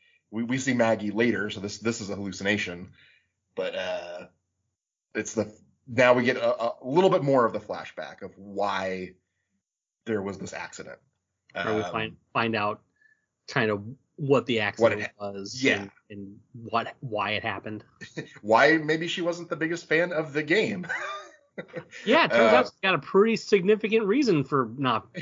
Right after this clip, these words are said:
Speaker 2: liking it.
Speaker 1: <laughs> b-, beyond just, like, being in a car with somebody <laughs> who, like, could,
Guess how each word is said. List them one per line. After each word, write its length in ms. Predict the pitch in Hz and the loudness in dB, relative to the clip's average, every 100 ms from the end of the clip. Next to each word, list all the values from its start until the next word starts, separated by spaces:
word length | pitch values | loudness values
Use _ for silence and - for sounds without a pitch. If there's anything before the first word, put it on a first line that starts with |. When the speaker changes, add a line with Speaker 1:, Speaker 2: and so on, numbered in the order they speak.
| - | -6
Speaker 2:
liking 340 | 123 113 107 | -6 -6 -10
it. 1000 | 98 - - _ _ - - - - 202 | -16 -18 -20 _ _ -20 -20 -16 -10 -8
Speaker 1:
<laughs> 0 | |
b-, 80 | 147 | -6
beyond 540 | 139 123 160 156 175 135 | -8 4 8 8 6 2
just, 260 | 127 - | -4 0
like, 300 | 113 107 107 - - _ | 0 0 -2 -20 -20 _
being 240 | 98 131 131 | -2 0 2
in 100 | 127 | 0
a 60 | |
car 320 | 123 120 123 113 | 0 2 2 2
with 100 | 110 | -2
somebody 420 | 117 104 90 120 | -6 -10 -8 -8
<laughs> 80 | - | -4
who, 360 | 127 - - - | -2 -2 -4 0
like, 300 | 120 - - - | 0 0 -16 -8
could, 160 | 123 | -8